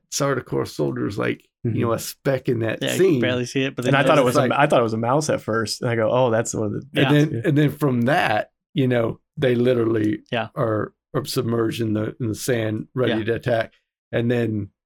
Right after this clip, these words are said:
Speaker 1: when they come down, yeah, it's a completely silent scene.
Speaker 3: Yeah.
Speaker 1: Like,
Speaker 3: One thing that was a minor, like, why type thing, the ornithopter scene where I liked, I loved it a lot, the scene with his mom,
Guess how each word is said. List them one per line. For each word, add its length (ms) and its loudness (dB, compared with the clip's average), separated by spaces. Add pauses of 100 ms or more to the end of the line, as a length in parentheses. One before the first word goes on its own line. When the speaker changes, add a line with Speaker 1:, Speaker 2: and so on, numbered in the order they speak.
(140)
Speaker 1:
when 160 -4
they 140 -2
come 280 -4
down, 320 0
yeah, 280 0
it's 160 -6
a 60 -4
completely 560 -2
silent 460 -4
scene. 220 -6
Speaker 3:
Yeah. 220 -4
Speaker 1:
Like, 320 -8 (720)
Speaker 3:
One 200 0
thing 180 2
that 260 -2 (260)
was 180 0
a 60 0
minor, 420 2
like, 280 2 (160)
why 840 0 (100)
type 240 -2
thing, 240 0 (160)
the 360 2
ornithopter 600 0
scene 380 0
where 340 0 (380)
I 120 0
liked, 260 0
I 80 2
loved 260 0
it 40 2
a 20 4
lot, 260 0
the 80 -4
scene 160 -2
with 100 -2
his 120 -4
mom, 380 0